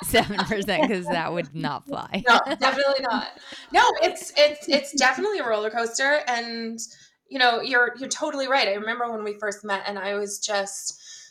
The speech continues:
Speaker 2: we had, we had grown so much so fast that I didn't have the systems and processes and delegations and all of that in place to be able to handle that type of growth. Um, and over this last year, I've really worked on putting those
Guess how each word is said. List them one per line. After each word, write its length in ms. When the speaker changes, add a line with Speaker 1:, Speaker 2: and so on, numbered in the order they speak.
Speaker 2:
we 140
had, 200
we 100
had 180
grown 540
so 340
much 300
so 260
fast 840
that 80
I 80
didn't 360
have 320
the 80
systems 480
and 120
processes 720
and 120
delegations 840
and 100
all 200
of 60
that 280
in 140
place 500
to 60
be 180
able 300
to 120
handle 320
that 180
type 220
of 80
growth. 540
Um, 480
and 100
over 340
this 220
last 340
year, 540
I've 160
really 300
worked 420
on 160
putting 300
those 480